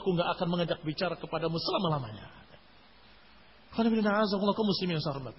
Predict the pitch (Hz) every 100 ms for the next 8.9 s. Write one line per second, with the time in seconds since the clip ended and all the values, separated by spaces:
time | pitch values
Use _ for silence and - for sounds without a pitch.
0 | - 220 190 196 202 185 185 185 196 196
1 | 190 120 - - - - 185 185 180 196
2 | 202 170 - - - 185 190 190 190 208
3 | 196 170 120 - - 220 190 - 185 196
4 | 190 160 - - 196 196 180 185 196 208
5 | 185 185 175 185 196 185 180 175 202 208
6 | 160 180 160 196 208 - - 180 180 220
7 | 180 156 135 131 110 98 - - - -
8 | - 247 226 262 220 156 170 185